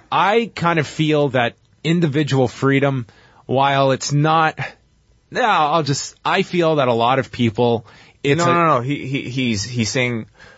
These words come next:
Speaker 2: whether society's pr-, priority should be to protect
Speaker 1: Oh, sorry.
Speaker 2: people.
Speaker 1: Per-, personal liberty and individual freedom versus protecting people. Uh,
Speaker 2: Yeah.
Speaker 1: okay. I feel personally that a lot of people, um, they look at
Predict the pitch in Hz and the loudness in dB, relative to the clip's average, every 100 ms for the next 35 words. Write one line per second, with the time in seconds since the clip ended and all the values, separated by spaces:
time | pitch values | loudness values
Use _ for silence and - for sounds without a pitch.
0 | _ - 117 120 113 110 101 113 110 107 | _ -2 2 2 0 -4 0 0 2 0
1 | 104 98 - 104 107 - 107 98 101 92 | -2 -4 -6 -8 -8 -4 0 0 0 -4
2 | 90 92 87 - 107 160 180 202 156 107 | -8 -8 -8 -8 -2 0 2 2 0 0
3 | 196 165 151 143 - 220 - 208 180 165 | 0 2 0 -4 -2 -2 2 2 2 2
4 | 160 160 180 190 185 143 131 127 113 120 | 0 0 0 2 2 0 2 0 0 -2
5 | - 127 120 113 - - 110 135 131 135 | 0 0 0 -2 -8 -12 -2 -2 0 -2
6 | 123 - - - - - 196 190 151 120 | -4 -6 -14 -10 -10 -4 -4 -4 -8 -6
7 | 123 110 110 104 98 - - 110 110 107 | -8 -10 -10 -10 -10 -12 -6 -2 0 0
8 | 104 101 - 104 - _ - 113 98 90 | -2 -6 -6 -6 -6 _ -10 -8 -4 -6
9 | - - - - - 185 180 180 151 117 | -8 -20 -20 -12 -4 -2 -2 0 -2 -4
10 | - 151 139 - 101 90 90 98 - 107 | -4 -2 -2 -2 -6 -6 -4 -4 -4 -4
11 | 120 165 175 - - 139 139 127 120 - | 0 0 0 -2 -2 0 2 0 0 -6
12 | - - - 110 104 - 120 117 131 175 | -20 -10 -2 -2 -2 -4 -2 0 0 -2
13 | 185 - - 113 107 | -4 -10 -4 -2 -2